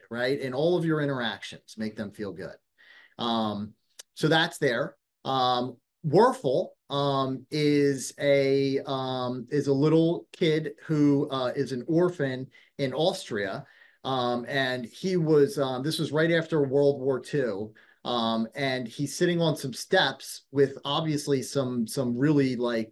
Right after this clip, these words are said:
you know, old clothes. Um, and he was just given a, uh, his first pair of new shoes, right? And if you see the picture of him, he looks like, you know, he just got, like,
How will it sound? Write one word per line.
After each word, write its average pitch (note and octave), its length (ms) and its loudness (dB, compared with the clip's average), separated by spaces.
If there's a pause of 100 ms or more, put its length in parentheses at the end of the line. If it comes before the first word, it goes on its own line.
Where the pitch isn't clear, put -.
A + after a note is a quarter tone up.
you B2 120 -4
know, G#2+ 200 -2
old B2+ 300 0
clothes. G#2+ 560 -2 (320)
Um, A#2 400 0 (220)
and C#3+ 100 4
he E3 60 8
was F3+ 120 6
just E3+ 200 2
given D#3+ 260 4
a, C#3 200 4
uh, C#3+ 260 -2
his C#3 180 -2
first E3+ 340 0
pair F3 260 2
of B2 140 -2
new D#3+ 300 4
shoes, - 640 -4 (380)
right? D3 400 0
And C#3 180 -4
if C3+ 160 -6
you C3 80 -6
see G3+ 160 0
the D3+ 80 0
picture G3+ 400 2
of A#2+ 140 2
him, C3 300 0
he D#3 280 -2
looks D3 300 0
like, C3+ 320 0
you C3 160 0
know, B2 80 -4
he B2+ 320 -2
just C3+ 160 -4
got, B2+ 260 -2
like, A#2+ 320 0